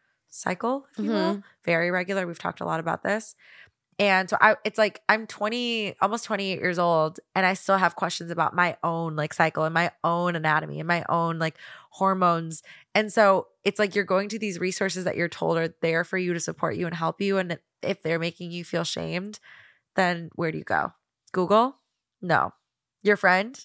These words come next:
Speaker 1: Sure, but they're not professionals.
Speaker 2: No.
Speaker 1: So I don't know.
Speaker 2: I think that's, like, the most frustrating part about, like, working in the medical field. Like, I saw,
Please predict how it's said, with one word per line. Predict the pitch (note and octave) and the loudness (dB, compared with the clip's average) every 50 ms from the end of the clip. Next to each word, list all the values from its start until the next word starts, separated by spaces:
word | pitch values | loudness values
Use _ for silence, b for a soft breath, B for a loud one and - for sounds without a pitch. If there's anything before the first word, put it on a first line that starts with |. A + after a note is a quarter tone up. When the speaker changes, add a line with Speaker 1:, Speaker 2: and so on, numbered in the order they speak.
| _ _ _ _ _ _ _ | _ _ _ _ _ _ _
Speaker 1:
Sure, | - - - C#4 A#3+ D#3+ A2+ - - | -6 2 6 6 8 8 6 2 -2
but | G3 - | -2 -2
they're | - F#3 | 0 2
not | G3+ A3 - | 2 2 0
professionals. | - G#3 - - C4 C4+ - - - - - - | 0 -4 -4 -2 -2 -2 -4 -4 -6 -6 -4 -4
Speaker 2:
No. | A#3 A#3 A#3 A3 G#3 | -2 0 0 2 4
Speaker 1:
So | G#3 G3 G3 F#3+ F#3+ G3 F#3+ b b b b b b b b b b b _ _ _ - - | 4 4 6 4 2 0 -2 b b b b b b b b b b b _ _ _ -10 -6
I | - F3+ | -4 -4
don't | F3+ F3 F3 | -4 -4 -6
know. | - - - F3+ - _ _ _ - - | -6 -8 -8 -10 -12 _ _ _ -2 2
Speaker 2:
I | B3 B3 A#3+ | 2 2 2
think | A3 A3+ A3 A3+ G#3 | 2 0 0 0 4
that's, | - A3 G#3+ G#3+ G#3 - | 4 6 4 4 2 0
like, | A3+ A3 G#3 | -2 -2 -2
the | - G3 | -4 -6
most | G3 F#3 F#3+ - - - | -4 -4 -4 -4 -6 0
frustrating | - F#3 F3+ - - - - F3 F3 E3+ E3+ F3 F3 | 0 0 0 0 -4 -2 -2 -2 0 0 -2 -4 -4
part | - - E3+ E3 E3 E3 - - | -4 -4 -2 0 0 0 -2 -2
about, | - F#3 E3+ F3 E3 E3 E3 E3 - _ _ _ _ _ _ _ _ _ _ _ - | -6 -6 -4 -2 -2 -2 -2 -2 -4 _ _ _ _ _ _ _ _ _ _ _ -6
like, | F#3 F#3 F3 | -6 -4 -2
working | F#3+ F#3 F3 - - F3+ F3 F3+ F3+ - - | -2 -2 -2 -2 -4 -4 -2 -2 -4 -4 -4
in | - F#3 F#3 | -4 -2 -2
the | F3 | 0
medical | F3+ E3 E3 E3+ - - D#3+ | 0 -2 -2 -4 -4 -6 -6
field. | - E3 E3 D#3+ E3 E3 E3 | -4 -4 -2 -2 -2 -4 -4
Like, | F3 E3 E3 E3 - _ _ _ _ _ _ _ _ _ _ _ _ _ _ _ _ _ _ _ _ _ _ _ _ _ _ _ _ _ _ _ _ _ _ _ _ - _ - - _ - | -4 -4 -4 -6 -10 _ _ _ _ _ _ _ _ _ _ _ _ _ _ _ _ _ _ _ _ _ _ _ _ _ _ _ _ _ _ _ _ _ _ _ _ -18 _ -12 -6 _ 2
I | G3+ G3 F#3 | 2 2 2
saw, | - - G3+ G3 G3 F#3+ F#3+ F#3 F#3 | 0 2 2 4 4 4 4 2 0